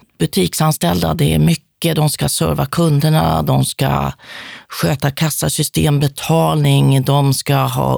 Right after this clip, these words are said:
uppsikt över butiken, de ska fronta. Behövs det ytterligare en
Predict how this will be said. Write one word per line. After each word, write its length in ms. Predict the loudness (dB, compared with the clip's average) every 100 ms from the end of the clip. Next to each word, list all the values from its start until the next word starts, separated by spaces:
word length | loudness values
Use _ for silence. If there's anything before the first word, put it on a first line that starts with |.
| 0
uppsikt 500 | -2 -2 -2 -2 -2
över 180 | -2 -2
butiken, 600 | -4 0 0 0 0 0
de 120 | 0
ska 160 | -2
fronta. 760 | -4 0 2 2 0 -2 -2 -2 -4 -16 -18 -18 -20 -20 -20 -20 -20 -20 _ -14 -4
Behövs 600 | 0 2 2 2 0 -2
det 80 | -6 -2
ytterligare 640 | -2 -2 -2 0 2 0 2
en 140 | 0